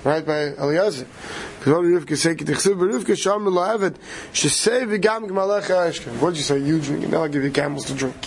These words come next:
Right? <clears throat> So you see, if someone comes on a, on a trip, and they're thirsty, they can take the drink before they give the animals to drink.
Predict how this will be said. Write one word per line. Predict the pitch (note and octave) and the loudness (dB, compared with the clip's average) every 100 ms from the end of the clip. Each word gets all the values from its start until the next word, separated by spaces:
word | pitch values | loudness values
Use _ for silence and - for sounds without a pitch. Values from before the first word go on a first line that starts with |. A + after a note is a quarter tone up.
| - - - - - - | -18 -20 -20 -20 -18 0
Right? | D#3+ F3+ G#3+ - - - - - - | 2 2 0 -4 -16 -16 -16 -4 0
<clears throat> | |
So | B3 A3 E3+ | 2 0 -2
you | |
see, | D3+ A#3+ | 0 2
if | F3+ | 2
someone | D#3 G3+ F#3+ | 2 0 0
comes | G3 F3+ | 0 0
on | F3 E3 E3 | 0 2 0
a, | |
on | E3 D#3 | 0 0
a | |
trip, | D3+ B3 G#3+ - - - - - - - | 2 2 2 -2 -18 -20 -18 -18 -10 0
and | |
they're | D#3+ | 0
thirsty, | E3 C4+ B3+ F#3 G#3 | 4 4 4 2 2
they | G3 G#3 | 2 2
can | G3+ | 2
take | G3+ E3+ | 0 0
the | |
drink | D#3+ F#3+ | 0 0
before | D#3 D3 | 2 2
they | E3 | 2
give | D#3 D3+ | 2 2
the | D3+ | 2
animals | D#3+ D3 C3+ A#2+ | 2 0 -2 -4
to | B2+ | -2
drink. | B2+ A#2 | 0 -2